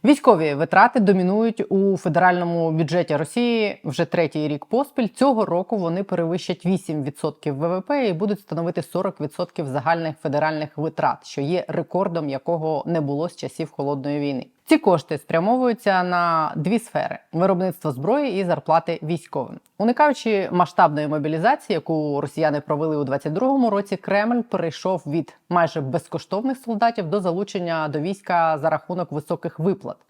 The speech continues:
На поповнення контингенту солдатів-контрактників ідуть шалені кошти. Щомісяця російській армії потрібно двадцять-тридцять тисяч новобранців. В середньому вони отримують зараз єдиноразово близько одинадцяти тисяч доларів,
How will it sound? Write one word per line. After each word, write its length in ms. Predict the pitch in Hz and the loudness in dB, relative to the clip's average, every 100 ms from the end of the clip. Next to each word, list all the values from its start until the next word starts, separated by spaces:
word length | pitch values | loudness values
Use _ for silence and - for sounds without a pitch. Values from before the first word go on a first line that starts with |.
| - | 2
На 100 | 285 | 4
поповнення 560 | 294 294 247 208 185 | 6 4 4 4 2
контингенту 840 | 170 175 175 180 160 202 196 185 170 | 4 2 0 -2 -2 -2 -2 -2 -2
солдатів-контрактників 1200 | 165 143 165 160 151 165 147 220 240 240 220 208 | -2 2 2 2 -4 -4 0 2 2 -2 -4 -4
ідуть 380 | - 139 214 185 | -4 -2 -4 -4
шалені 460 | - 165 165 170 151 | 0 2 2 -2 -6
кошти. 440 | - - - - | -12 -14 -16 -16
Щомісяця 640 | - - 262 190 160 151 147 | -4 0 2 0 -2 -2 -2
російській 440 | 147 233 - 208 | -2 -4 -2 2
армії 280 | 170 190 196 | 4 2 0
потрібно 680 | 165 165 185 160 139 156 151 | -4 -2 -2 0 0 0 0
двадцять-тридцять 840 | 135 156 202 185 - 196 175 160 - | 0 0 0 -4 -6 -8 -6 -6 -6
тисяч 380 | 175 160 - | -8 -8 -8
новобранців. 640 | 160 156 151 147 139 - - _ | -4 -2 -2 -2 -2 -6 -20 _
В 60 | |
середньому 540 | - 226 202 135 131 131 | 0 2 2 0 -6 -4
вони 240 | 147 190 | -4 -2
отримують 500 | 208 - 208 196 160 | -2 -2 -4 -2 -2
зараз 340 | 175 185 170 - | -2 -2 -4 -4
єдиноразово 720 | 165 175 180 175 160 143 143 | -2 0 0 2 2 0 -6
близько 400 | 135 156 147 - | -4 -4 -4 -4
одинадцяти 560 | 151 165 160 143 147 165 | -4 -2 -2 -4 -6 -8
тисяч 340 | - 139 139 | -8 -8 -8
доларів, 380 | 151 208 269 262 | -4 -2 -2 -4